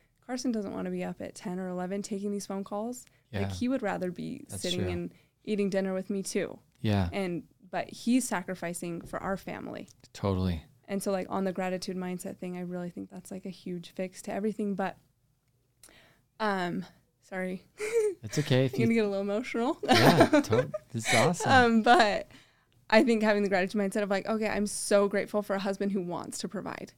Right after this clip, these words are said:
Speaker 1: And not only who wants to provide, who's been given this incredible opportunity.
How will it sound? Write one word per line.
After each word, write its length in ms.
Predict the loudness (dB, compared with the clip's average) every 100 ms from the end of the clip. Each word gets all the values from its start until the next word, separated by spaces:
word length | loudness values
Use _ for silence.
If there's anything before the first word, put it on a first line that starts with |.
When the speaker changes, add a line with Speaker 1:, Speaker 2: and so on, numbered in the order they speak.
| _ _ _
Speaker 1:
And 80 | 0
not 160 | 2 2
only 220 | 2 2
who 80 | 0
wants 240 | -2 -4
to 20 |
provide, 380 | -6 -6 -4 -6
who's 340 | -6 -8 -8 -10
been 180 | -6 -2
given 360 | 0 0 0 -2
this 180 | -4
incredible 400 | -6 -6 -6 -6
opportunity. 720 | -8 -8 -4 0 0 0 -4